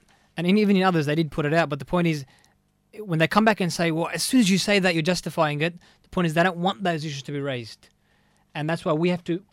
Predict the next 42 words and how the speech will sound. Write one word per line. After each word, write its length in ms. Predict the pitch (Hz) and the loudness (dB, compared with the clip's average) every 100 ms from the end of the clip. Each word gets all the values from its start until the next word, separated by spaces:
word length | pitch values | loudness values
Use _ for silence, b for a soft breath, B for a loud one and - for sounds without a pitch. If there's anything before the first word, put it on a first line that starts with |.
| _ | _
we 220 | 175 156 | -12 -6
have 120 | 165 170 | -6 -4
to 80 | 160 | -4
work 300 | 160 - - _ - | -4 -6 -14 _ -10
even 240 | 156 156 | -8 -8
stronger 320 | - 190 202 | -6 -4 -4
and, 340 | 160 156 151 165 | -6 -6 -8 -8
and 320 | 151 160 165 - | -10 -10 -12 -8
even 280 | 156 156 | -4 -2
more, 360 | 156 170 170 170 - | 0 2 2 -2 -8
uh, 280 | 147 143 143 139 | -6 -4 -6 -4
diligently 600 | 170 180 175 156 147 139 b b b | -2 -2 -4 -6 -8 -8 b b b
to 100 | 165 | 0
make 200 | 156 151 | 0 2
sure 140 | - | 0
that 100 | 190 151 | 0 0
the 80 | |
focus 420 | 135 175 156 147 - | -2 -2 -2 -6 -2
is 220 | 180 160 165 | 0 0 -2
on 140 | 160 | -2
those 220 | 156 147 | -2 -4
issues. 440 | 175 202 - 135 123 b b b b | -4 -6 -4 -6 -8 b b b b
Otherwise, 680 | 196 240 190 156 160 190 - _ _ _ | -2 0 2 2 0 -2 -8 _ _ _
what's 200 | 175 185 | -8 -4
the 80 | 202 | -4
alternative, 520 | 160 - 190 160 135 | -4 -4 -4 -4 -4
right? 220 | 143 160 | -4 -4
You, 140 | 156 165 | -8 -20
you 220 | 175 151 147 | -16 -14 -10
keep 280 | - 185 | -2 -2
trying 300 | - 175 160 | 0 -2 -2
to, 320 | 147 160 151 143 b b b - | -2 -4 -4 -6 b b b -12
you 100 | 156 | -10
keep 300 | - 202 170 | 0 0 0
trying 200 | 185 165 | -2 -2
to 60 | |
make 180 | 160 160 | -2 -2
sure 260 | - 160 151 | -4 -4 -4
that, 120 | 156 | -4
"No, 160 | 151 151 | -4 -4
no, 220 | 151 151 | -4 -6
w-, 240 | 151 147 | -6 -14